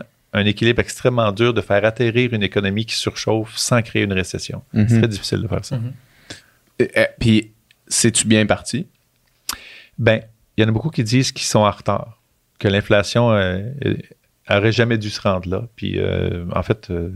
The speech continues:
Speaker 1: sans me vanter, là, <laughs> nous, où je, où je travaille, nous, on voyait l'inflation venir depuis longtemps. Il y a plusieurs économistes qui la voyaient venir, mais la majorité des économistes disaient que ce serait pas si grave.
Speaker 2: Hmm.
Speaker 1: Puis ils se sont trompés, cette majorité-là, parce que tu peux pas injecter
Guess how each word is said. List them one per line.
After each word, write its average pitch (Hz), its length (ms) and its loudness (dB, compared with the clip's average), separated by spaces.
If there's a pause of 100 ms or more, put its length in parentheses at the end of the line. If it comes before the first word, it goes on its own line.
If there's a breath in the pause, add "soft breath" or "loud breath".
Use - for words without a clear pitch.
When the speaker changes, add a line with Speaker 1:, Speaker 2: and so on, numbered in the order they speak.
(100)
Speaker 1:
sans 107 200 0
me 104 80 2
vanter, 98 360 2
là, 123 160 -2 (240)
<laughs> - 240 -6
nous, 110 200 2
où 117 160 2
je, - 120 -2
où 127 100 4
je 113 80 -2
travaille, 113 400 2
nous, 107 140 -2
on 98 80 2
voyait 98 200 2
l'inflation 101 440 2
venir 104 180 2
depuis 98 220 0
longtemps. 98 260 2
Il 117 60 2
y 107 40 2
a 92 40 -4 (180)
plusieurs 98 260 -2
économistes 104 360 -2
qui - 80 2
la - 20 4
voyaient 95 180 4
venir, 120 200 2
mais 113 80 0
la 101 120 6
majorité 123 440 2
des 131 180 0
économistes 110 640 -2
disaient 107 320 -2
que - 40 -16
ce 110 80 -4
serait - 160 -6
pas 110 140 -2
si - 180 -4
grave. 113 260 -2 (200)
Speaker 2:
Hmm. 107 220 -2 (120)
Speaker 1:
Puis 98 100 0 (100)
ils 92 40 0
se - 100 -6
sont 104 120 2
trompés, 101 320 0
cette - 220 -8
majorité-là, 98 520 0
parce - 200 -6
que 92 260 0 (1300 loud breath)
tu - 120 -10
peux 104 100 2
pas 135 400 2
injecter 113 680 2